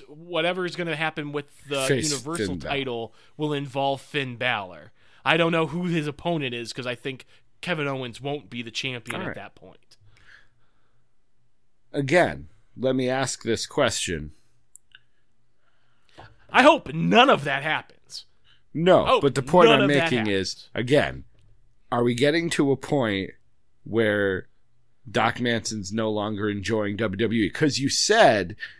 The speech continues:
Speaker 2: you've been enjoying W W E.
Speaker 1: I said I've been enjoying it more so than in past years. Didn't say
Speaker 2: On
Speaker 1: I
Speaker 2: a
Speaker 1: was
Speaker 2: scale
Speaker 1: enjoying
Speaker 2: of
Speaker 1: it
Speaker 2: one to
Speaker 1: especially
Speaker 2: ten.
Speaker 1: right now.
Speaker 2: Ten being Lucha Underground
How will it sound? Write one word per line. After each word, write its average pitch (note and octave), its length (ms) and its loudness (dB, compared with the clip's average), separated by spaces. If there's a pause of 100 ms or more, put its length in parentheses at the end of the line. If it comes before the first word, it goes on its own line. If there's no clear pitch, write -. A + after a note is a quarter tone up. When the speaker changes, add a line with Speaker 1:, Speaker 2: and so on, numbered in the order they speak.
(180)
Speaker 2:
you've B2+ 260 4
been B2 140 2
enjoying B2 580 2
W F2 240 -4
W D2+ 400 -8
E. - 180 -18 (2250)
Speaker 1:
I D3+ 200 0
said D#3+ 200 -6
I've D3+ 120 -2
been D#3+ 100 -8
enjoying D3+ 400 -6
it C3 100 -14
more D3+ 340 -4
so C3 260 -6
than A#2+ 160 -10
in A#2 120 -12
past C#3 420 -10
years. G2+ 600 -18 (340)
Didn't G#3 220 -4
say C#3+ 100 4
Speaker 2:
On C#3+ 120 8
Speaker 1:
I D3 40 2
Speaker 2:
a - 20 2
Speaker 1:
was - 120 2
Speaker 2:
scale F#3+ 400 4
Speaker 1:
enjoying E3 80 2
Speaker 2:
of B2 60 -4
Speaker 1:
it C3 60 -2
Speaker 2:
one C3 160 2
to A#2+ 160 -2
Speaker 1:
especially - 340 -6
Speaker 2:
ten. D#2+ 40 -20
Speaker 1:
right D#2+ 180 -20
now. A#1+ 260 -20 (100)
Speaker 2:
Ten C3+ 400 0
being A#2 500 0 (840)
Lucha A#2 360 2
Underground D#2 680 -4